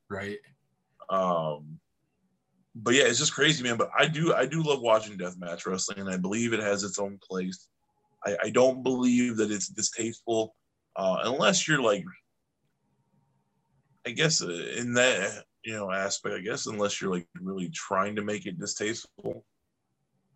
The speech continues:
Speaker 2: you know?
Speaker 1: Like, some of the
Speaker 2: Um,
Speaker 1: C Z W stuff,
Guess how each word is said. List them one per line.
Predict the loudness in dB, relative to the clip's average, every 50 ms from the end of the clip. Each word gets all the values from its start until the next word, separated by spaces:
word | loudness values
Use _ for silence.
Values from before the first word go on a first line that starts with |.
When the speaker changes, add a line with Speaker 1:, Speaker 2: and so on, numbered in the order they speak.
| _ _ _ _ _ -18 -14 -8
Speaker 2:
you | -6 -2
know? | 0 0 0 0 -2 -4 -8 2 4
Speaker 1:
Like, | 4 4 4
some | 2 2 2 2
of | 2
the | 0
Speaker 2:
Um, | 0
Speaker 1:
C | -2 -2 0 0 2
Z | 2 2 2
W | 4 4 4 4 4 2 2 0 -2
stuff, | -4 -4 -2 0 2 2 2 0 -4 -6 -12 -18 -20 -20